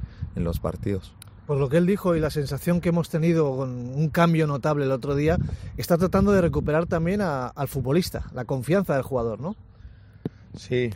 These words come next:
Speaker 1: empezando de que cada futbolista pues tiene que tener ese, e-, esa automotivación, ¿no? Autoconfianza. No todos la tienen, pero pues estamos para ayudarnos y ayudar a los que de pronto por ahí les, les cuesta un poco esa parte,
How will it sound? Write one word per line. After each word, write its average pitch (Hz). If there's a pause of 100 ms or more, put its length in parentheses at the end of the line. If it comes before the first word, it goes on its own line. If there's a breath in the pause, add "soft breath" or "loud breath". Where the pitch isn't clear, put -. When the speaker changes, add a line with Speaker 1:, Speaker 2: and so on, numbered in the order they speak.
Speaker 1:
empezando 104
de 117
que 101
cada 95
futbolista 95
pues 95
tiene 95
que 101
tener 98
ese, 92
e-, 98 (200)
esa 98
automotivación, 90
¿no? 101
Autoconfianza. 98 (500 loud breath)
No 95
todos 107
la 101
tienen, 104 (100)
pero 92
pues 92
estamos 98
para 98
ayudarnos 98
y 101
ayudar 90
a 95
los 98
que 90
de 87
pronto 90
por 92
ahí 87
les, 95
les -
cuesta 92
un 95
poco 95
esa 95
parte, 95